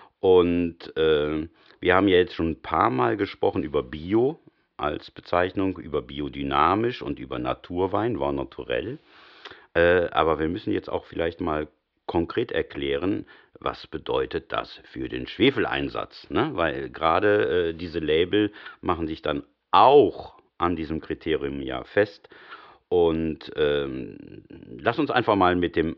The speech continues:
einfachsten anfangen, also biozertifizierte Weine, ne?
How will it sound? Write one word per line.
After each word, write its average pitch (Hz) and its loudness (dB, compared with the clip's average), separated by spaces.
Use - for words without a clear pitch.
einfachsten 82 -2
anfangen, 60 -6
also 62 -8
biozertifizierte 71 -6
Weine, 50 -12
ne? - -4